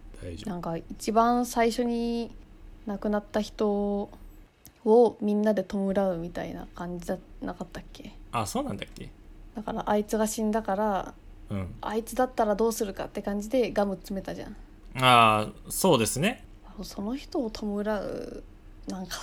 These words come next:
Speaker 2: ったんじゃないですかね。<laughs> いや、わかんないけど。
Speaker 1: いや、ちょっとわかんないけど、まあまあまあまあ、じゃあ、まあ、ちょっとそこに関しては正直ふ-、ど-、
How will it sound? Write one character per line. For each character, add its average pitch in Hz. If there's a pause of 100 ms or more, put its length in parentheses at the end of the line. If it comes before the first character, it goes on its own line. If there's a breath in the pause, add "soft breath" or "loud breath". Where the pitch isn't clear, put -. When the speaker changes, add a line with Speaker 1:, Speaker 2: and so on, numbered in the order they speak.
Speaker 2:
っ -
た -
ん -
じ -
ゃ -
な 202
い -
で -
す -
か -
ね。 -
<laughs> -
い -
や、 185
わ 196
か 220
ん 190
な 175
い 175
け -
ど。 -
Speaker 1:
い 107
や、 101
ち 113
ょ -
っ 101
と 98
わ 98
か 135
ん 113
な 95
い 92
け 95
ど、 110 (1200 loud breath)
ま 117
あ 107
ま 113
あ 104
ま 117
あ 107
ま 113
あ、 113
じ 143
ゃ 113
あ、 120
ま 117
あ、 - (320)
ち -
ょ -
っ -
と 104
そ -
こ 196
に 202
関 208
し -
て 110
は 92
正 131
直 143
ふ-、 - (120)
ど-、 127